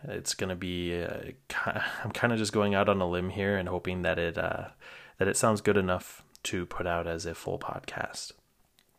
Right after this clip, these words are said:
The next things that I'm gonna talk about are some of the upgrades that are coming, and I'm really, really excited about this. I've been putting a lot of work in, um, and I am going to be making some new upgrades to the podcast.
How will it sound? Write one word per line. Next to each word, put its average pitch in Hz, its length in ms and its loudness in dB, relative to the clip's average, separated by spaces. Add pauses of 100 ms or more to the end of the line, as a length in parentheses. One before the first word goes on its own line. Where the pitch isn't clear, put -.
(320)
The 92 480 0
next 98 340 0
things 101 280 2
that 95 100 2
I'm 90 140 4
gonna 90 180 -2
talk 92 300 0
about 92 280 4
are 85 300 4 (320)
some - 200 -2
of 92 100 -2
the - 100 0
upgrades - 420 -2
that 90 120 0
are - 80 -2
coming, - 440 -8
and - 160 -2
I'm 90 140 -2
really, 107 200 6
really 98 200 2
excited 85 400 -4
about - 240 -6
this. - 220 -6
I've 90 100 -6
been 90 160 -2
putting 90 240 -4
a 87 60 -4
lot 87 140 -2
of 87 120 -6
work 101 260 2
in, 101 300 2 (480)
um, 85 400 -2
and 87 400 -2
I 87 120 2
am 90 320 0
going 95 200 -2
to 95 220 -4
be 90 480 -4
making 92 400 -4
some 87 240 -2
new 85 100 -2
upgrades - 460 -2
to - 80 -4
the 87 80 -6
podcast. - 720 -4